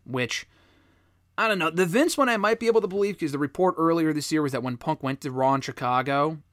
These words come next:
he met with Triple H, albeit briefly, which was a bizarre incident in and of itself. And it was Triple H, or rather Vince, when he heard that Punk was there, that he had him removed from the building,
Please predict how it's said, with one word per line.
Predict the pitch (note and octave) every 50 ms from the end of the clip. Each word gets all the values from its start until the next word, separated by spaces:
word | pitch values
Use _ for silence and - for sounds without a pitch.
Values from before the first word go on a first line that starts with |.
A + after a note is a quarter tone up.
| -
he | - B2+
met | A2+ A#2 C3+ -
with | - C#3
Triple | - - D#3 D3+ - C#3+ C3+ C3+
H, | C3 C3+ -
albeit | - B2 A#2 A2+ C3 C3 C#3 G#2+ A2
briefly, | A2+ A2 A2+ B2 B2+ - D3 C#3+
which | A#2+ A#2 A2
was | A2 A2 A2 - _
a | - A#2
bizarre | A#2+ B2 G#2+ G#2+ A#2+ A#2 B2+ C3+ C3
incident | - B2 B2 A#2+ - C3+ C3+ C3 A#2+ -
in | A2+ A#2+
and | B2 A#2+
of | A#2+ A2+
itself. | A2 G#2 - - G#2 G#2 A#2 C#3 - - _ _ _ _ _ _ _ -
And | C#3
it | C#3+ C#3
was | C3 A#2+ -
Triple | - - F3 D#3+ - D3 C3 C3
H, | B2 B2+ B2+ -
or | B2+
rather | C3 C#3+ D#3+ D3 C3 A#2+ A2 -
Vince, | - A#2 D#3+ A3 G#3 D#3 -
when | B2+ B2+
he | B2+
heard | A#2+ C#3 C#3+ C#3+ C#3 B2+ -
that | - A#2+ A#2+ A2+ A2 A2 G#2+ _ _ _ _
Punk | - - D#3 D3 -
was | B2+ A#2+ A2+
there, | A#2 D3 D3+ C#3+
that | A#2+ A2+ A#2
he | A2
had | A#2+ B2 B2
him | A#2+ A#2
removed | A#2 A2 A#2+ B2+ B2+
from | - A#2
the | G#2+ G#2
building, | G#2+ C3+ D#3 D#3+ C3+ G#2+ E2+ F#2+ G#2+